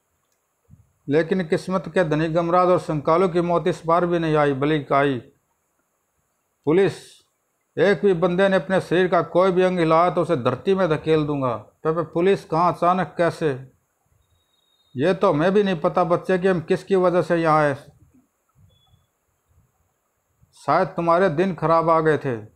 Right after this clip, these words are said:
मुझे शंका कि कहीं मैं सपना तो नहीं देख रहा। ये मुंडा की वजह से, वह पुलिस को लेकर देर से आया, लेकिन दुरुस्त आया।" जब जब इंस्पेक्टर धरती धकेल और उसके साथियों ने चोचू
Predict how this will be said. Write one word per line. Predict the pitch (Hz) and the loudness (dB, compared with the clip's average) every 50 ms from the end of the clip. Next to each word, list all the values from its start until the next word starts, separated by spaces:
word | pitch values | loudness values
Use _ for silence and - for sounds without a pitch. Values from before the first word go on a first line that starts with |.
| _ _ _ - | _ _ _ -10
मुझे | 131 139 151 190 190 | -6 -4 -2 -2 -2
शंका | - - - 123 120 120 - 170 170 180 | -2 -4 -6 -6 -6 -2 0 0 0 0
कि | 165 180 190 | 0 -2 -6
कहीं | 160 - 160 151 156 170 | -4 -4 -4 -4 -2 -4
मैं | 170 175 175 | -4 -4 -4
सपना | 156 160 - - - - - 143 170 180 | -6 -6 -8 -12 -12 -6 -2 0 0 0
तो | 175 190 175 | 0 0 -2
नहीं | 170 165 156 | -2 -2 0
देख | 160 160 156 156 147 | 0 0 0 0 -2
रहा। | 135 131 127 120 117 117 _ _ _ _ _ _ _ _ _ _ _ _ _ _ _ _ _ _ - - - | -4 -4 -4 -4 -8 -12 _ _ _ _ _ _ _ _ _ _ _ _ _ _ _ _ _ _ -16 -8 -6
ये | 139 147 | -4 -2
मुंडा | 160 170 170 165 170 196 196 | -2 -2 -2 0 0 0 0
की | - 196 190 | 0 2 2
वजह | 180 180 165 170 | 2 2 2 0
से, | 160 - 170 165 156 143 135 123 120 - | 0 0 0 0 0 0 -4 -6 -10 -8
वह | 127 123 131 147 | -4 -2 0 0
पुलिस | 147 - 151 151 165 175 165 | 0 0 0 0 0 0 -2
को | - - 170 | -2 0 0
लेकर | 160 165 160 160 170 156 | 2 2 0 0 0 -2
देर | 143 143 156 165 | 0 2 0 0
से | 160 160 - 160 | 0 -2 -2 0
आया, | 156 143 139 131 123 113 - - - 143 | 2 2 2 2 0 -2 -6 -10 -16 -10
लेकिन | 135 143 143 143 - 160 147 135 | -6 -6 -4 -2 -2 -4 -2 0
दुरुस्त | 139 151 180 160 - - | 0 0 0 0 0 0
आया।" | 160 147 143 135 120 110 - - _ _ _ _ - - _ _ _ _ _ _ _ _ _ _ _ _ _ _ _ _ _ _ _ _ _ _ _ _ _ _ _ _ _ _ _ _ - 131 | 0 2 2 2 0 -2 -6 -10 _ _ _ _ -20 -20 _ _ _ _ _ _ _ _ _ _ _ _ _ _ _ _ _ _ _ _ _ _ _ _ _ _ _ _ _ _ _ _ -14 -6
जब | 117 151 180 180 170 | -2 0 0 2 2
जब | 185 180 185 | 2 2 4
इंस्पेक्टर | 190 165 156 - - 180 170 175 190 185 165 | 2 0 0 0 0 0 0 2 0 0 2
धरती | 156 156 - - 185 175 | 2 0 0 0 0 0
धकेल | 156 156 - - 175 175 175 | 0 0 0 0 2 2 4
और | 175 | 2
उसके | 160 - - 190 170 | 2 0 0 -2 -2
साथियों | 160 - 156 143 143 - 175 175 | 0 0 0 0 0 0 -2 -2
ने | 175 170 165 | -2 -2 -2
चोचू | 160 - 175 165 160 165 180 170 160 156 - | -2 0 0 0 0 0 -2 -2 -2 -4 -8